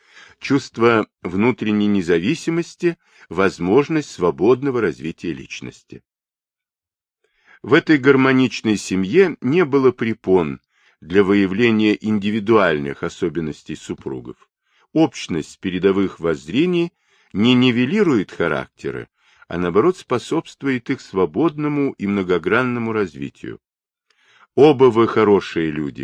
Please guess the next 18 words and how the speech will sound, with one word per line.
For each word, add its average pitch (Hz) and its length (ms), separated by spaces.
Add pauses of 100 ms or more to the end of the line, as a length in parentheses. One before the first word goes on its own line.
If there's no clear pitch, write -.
говорит 76 320
Рахметов, 69 640 (460)
"но 98 160
когда 104 440
ваш 95 300
характер, 90 580
Вера 78 240
Павловна, 71 560 (260)
созрел, 90 760 (380)
потерял 139 600
детскую 101 720
неопределённость, 95 1200 (320)
приобрёл 117 680
определённые 98 920
черты, 110 680 (640)
оказалось, 117 760
что 156 480
вы 180 460